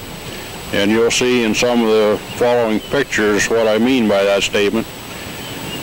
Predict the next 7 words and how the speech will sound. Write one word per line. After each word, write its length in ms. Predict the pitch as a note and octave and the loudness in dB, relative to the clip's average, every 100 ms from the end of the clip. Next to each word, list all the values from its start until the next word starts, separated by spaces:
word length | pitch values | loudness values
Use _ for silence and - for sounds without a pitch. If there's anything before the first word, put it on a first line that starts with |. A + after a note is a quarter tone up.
| - - - | -10 -10 -6
Uh, 580 | F#2+ F#2+ G2 F#2+ - G#2+ | -2 0 0 -2 -2 0
the 80 | G#2 | 2
man 320 | A2 A#2+ B2+ | 2 2 2
that's 180 | A#2+ - | 0 0
going 340 | B2 B2 B2 | 0 2 2
to 260 | A2+ A2 A2 | 4 4 2
introduce 880 | A2+ B2+ B2 A2 C3 C3+ B2 - | 2 2 2 2 2 4 2 -2